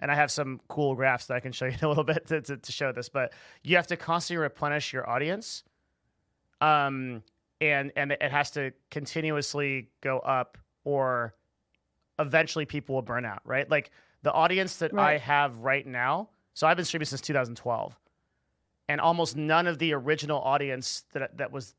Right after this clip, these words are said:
Speaker 1: there in two thousand twelve is there today, because people
Speaker 2: Right.
Speaker 1: just burn out. They don't watch Twitch anymore. They,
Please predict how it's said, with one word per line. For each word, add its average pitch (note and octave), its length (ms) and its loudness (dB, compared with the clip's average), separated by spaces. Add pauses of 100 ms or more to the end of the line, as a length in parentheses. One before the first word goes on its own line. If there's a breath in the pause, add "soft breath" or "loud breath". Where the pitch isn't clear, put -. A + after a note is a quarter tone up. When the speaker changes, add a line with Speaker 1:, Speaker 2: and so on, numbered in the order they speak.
(140)
Speaker 1:
there C#3+ 180 4
in C#3 80 -4
two C3+ 140 -10
thousand B2 240 -2
twelve B2+ 240 -2
is A2+ 260 -14
there A#2+ 140 -2
today, G#2 320 -10 (640)
because C#3 240 -6
people D3+ 260 -4
Speaker 2:
Right. F#3 100 4
Speaker 1:
just - 220 -10
burn B2+ 200 -2
out. B2+ 240 0
They A2+ 80 -6
don't A2+ 160 -6
watch A#2 180 -6
Twitch - 260 -4
anymore. C3+ 440 2
They, A2+ 260 -4